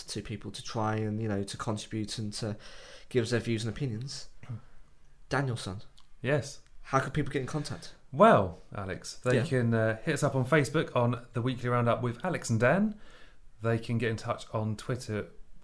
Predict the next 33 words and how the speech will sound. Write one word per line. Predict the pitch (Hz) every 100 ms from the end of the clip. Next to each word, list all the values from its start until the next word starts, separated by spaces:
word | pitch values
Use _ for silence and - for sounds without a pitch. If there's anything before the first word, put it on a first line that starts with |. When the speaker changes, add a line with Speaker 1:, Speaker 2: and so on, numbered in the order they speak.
| -
Speaker 2:
at | 110 107 107 - - - -
hello | - 117 107 104 104 -
underscore | 143 143 - 120 110
T | -
W | 113 110 110
rad. | 120 165 170
Speaker 1:
Yep. | 110 139 262 - - - -
Speaker 2:
Instagram, | 180 170 160 156 143 139 -
hello | 151 139 123 110 -
dot | 139 - -
T | - 135
W | 131 131 131
rad. | 180 202 -
Speaker 1:
Oh, | 95
yes. | 107 117 - - - - - - - - - - - -
Speaker 2:
And | 151 156 165 170 170
email, | 180 170 107 95 - - - -
hello | - 147 135 131
dot | 190 -
T | 139
W | 131 123
rad | 131 131 -
at | 131 120
gmail | 147 147 143 139 127 117
dot | 135 131 - - -
com. | - 139 147 123
Speaker 1:
God, | 101 95
he's | 95 -
good | 98 87
guy, | 90 90
isn't | 90 95
he? | 90 104 - -
Um, | 120 120 123 120